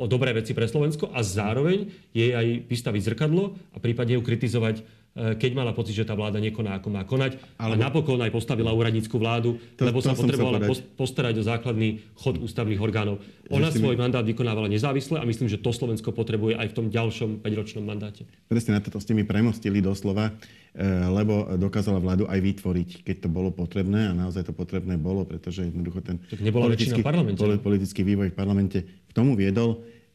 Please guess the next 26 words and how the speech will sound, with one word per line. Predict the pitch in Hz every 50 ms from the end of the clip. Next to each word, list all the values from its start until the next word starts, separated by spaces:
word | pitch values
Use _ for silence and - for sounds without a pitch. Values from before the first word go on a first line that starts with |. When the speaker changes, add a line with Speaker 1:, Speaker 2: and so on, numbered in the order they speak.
| _ _ -
Speaker 2:
E, | 101 95 95 90 90 85 78 78 87
lídrom | 98 131 165 151 147 143 117 101
tejto | - 110 113 - 117
vlády | 95 95 95 101 101 110
bol | 104 87 92 95 90
pán | - 104 101 92 90
Ľudovít | 92 95 104 110 131 131 - - - -
Ódor. | 92 90 87 82 82 90 95 98 110
E, | 107 - - - _ _ _ _ _ _ _ _ - - - 101 98 98 98 98 101 98 98 98
naozaj | 95 101 110 113 107 98 101 92
vo | 90 92
veľmi | 90 104 104 110 107
komplikovanej | 107 104 101 101 104 - - - 101 95 90 85
situácii, | 90 151 147 143 123 113 104 - - 98
viedol | 90 95 95 85 92 85
Slovensko | 90 98 95 95 95 90 87 - 92 87
niekoľko | 90 87 85 87 78 -
mesiacov. | 87 101 107 101 - 107 101 - 107 101 98 95 - - - - - _ _ _ -
E, | - 95
môže | 92 92 98 104 110 107 101 101 95 101 - - - - - -
tú | - 101 90
vládu | 92 92 95 92 92
hodnotiť, | 90 95 98 98 92 - - 87 -
kto | - 104 101 95
chce, | - - -
ako | - 110 117 -